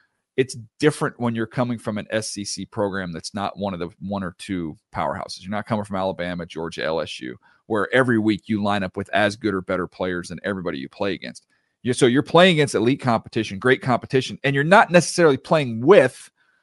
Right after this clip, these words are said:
you know, the same type of players. They have good guys at Kentucky, but in that conference, they're undermanned when they go up against those big teams. So I,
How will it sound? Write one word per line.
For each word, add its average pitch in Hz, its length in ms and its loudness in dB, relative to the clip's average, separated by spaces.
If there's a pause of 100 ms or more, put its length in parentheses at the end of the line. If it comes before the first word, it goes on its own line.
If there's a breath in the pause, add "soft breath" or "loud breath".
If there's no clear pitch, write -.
(100)
you 139 120 0
know, 123 200 4
the 117 180 -4
same 165 360 0
type 151 300 4
of 110 120 -8
players. 131 360 4
They 147 80 -2
have 143 160 -4
good 139 240 2
guys 104 340 -2
at 85 100 -10
Kentucky, 95 460 -12
but 117 280 -8
in 139 160 -6
that 139 200 -4
conference, 147 520 -2
they're 143 280 -2
undermanned 110 840 -4 (360 soft breath)
when 117 160 -4
they 110 120 -2
go 110 180 -2
up 113 120 -2
against 98 240 -10
those 90 180 -8
big 98 260 -6
teams. 110 340 -8
So - 200 -4
I, - 140 4